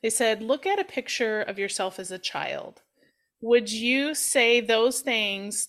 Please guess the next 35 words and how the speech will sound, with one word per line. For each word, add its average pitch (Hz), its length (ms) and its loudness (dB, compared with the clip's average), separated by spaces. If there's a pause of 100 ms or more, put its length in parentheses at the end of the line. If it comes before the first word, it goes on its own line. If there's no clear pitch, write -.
to 233 280 2
a 214 60 4
child, 175 720 0
that 202 160 2
your 220 340 0
child 240 540 2
self, - 440 -2
right? 196 220 0
Like, 214 240 -2 (240)
would 302 180 -4
you 330 60 -2
say 359 240 0
that 370 220 0
to 220 120 -6
them?" 147 380 -8
And 233 260 -2
it's 240 200 -2
like, 208 180 2
"No, 190 500 -4
gosh, 226 360 -2
no, 165 120 -4
I 165 100 -4
would 190 140 -6
never 269 220 -2 (140)
do 175 120 0
that." 151 280 -4 (300)
"Well, 349 100 4
then 392 100 4
why 403 240 4
do 403 60 6
you 381 80 6
say 381 240 4
it 359 80 -2
to 349 120 -6
yourself?" 349 800 -2